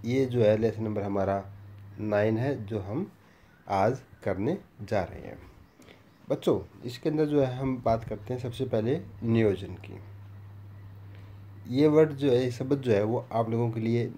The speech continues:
नया नहीं है। ये शब्द जो है हम यूज़ भी करते रहते हैं और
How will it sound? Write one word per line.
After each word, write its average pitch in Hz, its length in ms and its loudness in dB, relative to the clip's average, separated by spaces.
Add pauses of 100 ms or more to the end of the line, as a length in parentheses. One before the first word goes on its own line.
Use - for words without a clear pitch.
(460)
नया 107 260 4
नहीं 107 420 2
है। 131 280 0 (800)
ये 151 300 8
शब्द 143 380 0
जो 127 120 2
है 117 180 2
हम 120 340 -2 (460)
यूज़ 117 320 0
भी 139 120 2
करते 139 360 2
रहते 139 200 2
हैं 143 360 0
और 107 360 4